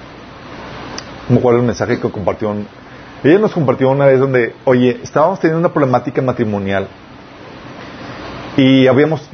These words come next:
ya llevamos dos años de haber dado el taller de mente renovada y demás. Y ella estaba viviendo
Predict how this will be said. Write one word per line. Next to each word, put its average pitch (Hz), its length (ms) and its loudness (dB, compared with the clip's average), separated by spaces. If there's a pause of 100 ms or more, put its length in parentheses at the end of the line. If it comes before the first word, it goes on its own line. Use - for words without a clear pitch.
(100)
ya 127 280 2
llevamos 117 380 0
dos 113 160 -4
años 117 160 -2
de 110 60 2
haber 107 140 4
dado 104 200 2
el 98 60 0
taller 101 220 2
de 104 40 4
mente 104 220 -2
renovada 95 360 0
y 95 40 0
demás. 90 320 -6 (1080)
Y 127 640 6 (680)
ella 139 220 4
estaba 151 220 2
viviendo 139 460 0